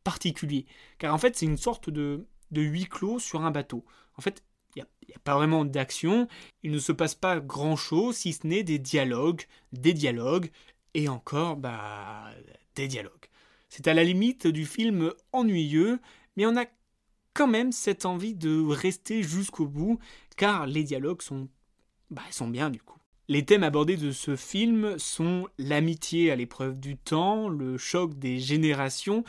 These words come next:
ou encore les remords et les regrets. Je trouve que les messages sont très bien portés par ce trio d'acteurs que j'ai cité, euh, tout à l'heure. Et ce que j'ai appris et que je trouve ouf, c'est qu'ils ne disposaient pas de script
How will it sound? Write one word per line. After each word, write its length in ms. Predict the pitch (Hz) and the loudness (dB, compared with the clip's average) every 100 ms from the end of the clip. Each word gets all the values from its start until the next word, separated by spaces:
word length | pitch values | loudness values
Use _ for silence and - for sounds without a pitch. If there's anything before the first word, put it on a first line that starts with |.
| - - - | -8 -18 -4
ou 140 | 160 | 2
encore 440 | 156 - 170 208 196 | 2 2 2 2 2
les 200 | 143 135 | 0 -2
remords 640 | 120 135 127 135 185 160 | -2 -2 -2 -2 -2 -2
et 240 | 139 131 | -2 -2
les 160 | 131 139 | -2 -2
regrets. 400 | 131 127 107 - _ - - - | -2 -6 -8 -20 _ -20 -20 -4
Je 120 | 151 | -4
trouve 260 | 147 240 | -2 -4
que 100 | - | 0
les 320 | 156 143 139 139 | 2 2 0 0
messages 600 | 147 - 226 240 - - | -2 -2 -6 -6 -8 -8
sont 320 | 156 151 147 - | -4 -4 -6 -6
très 200 | - 254 | 0 0
bien 180 | 220 | 0
portés 460 | 185 147 - 180 226 | -4 -8 -6 -4 -4
par 240 | 233 135 | -4 -8
ce 140 | - 165 | -6 -6
trio 420 | 175 - 151 175 | -6 -8 0 0
d'acteurs 540 | 151 135 - 131 160 | 0 -6 -6 -8 -8
que 120 | - 123 | -10 -10
j'ai 140 | 120 | -8
cité, 480 | - 120 127 151 151 | -10 -12 -4 -2 -2
euh, 160 | 127 | -4
tout 140 | 120 - | -12 -14
à 100 | 117 | -14
l'heure. 260 | 101 - _ - - - - - | -14 -20 _ -20 -20 -20 -20 -8
Et 40 | |
ce 80 | 143 | 0
que 100 | 190 | 4
j'ai 160 | 151 156 | 4 4
appris 460 | 160 - 185 156 _ | 2 -4 -6 -6 _
et 80 | 139 | -16
que 120 | - | -14
je 60 | 127 | -10
trouve 220 | 131 131 139 _ _ | -10 -10 -14 _ _
ouf, 380 | - 240 - - _ | 0 0 0 -14 _
c'est 200 | - 147 | -8 -8
qu'ils 200 | - 156 | -4 -2
ne 100 | 147 | -2
disposaient 560 | 139 185 202 165 143 139 | -2 -6 -4 -4 -2 -4
pas 180 | 208 | -4
de 100 | 220 | -4
script 500 | 147 - - 220 - | -6 -8 -8 -8 -8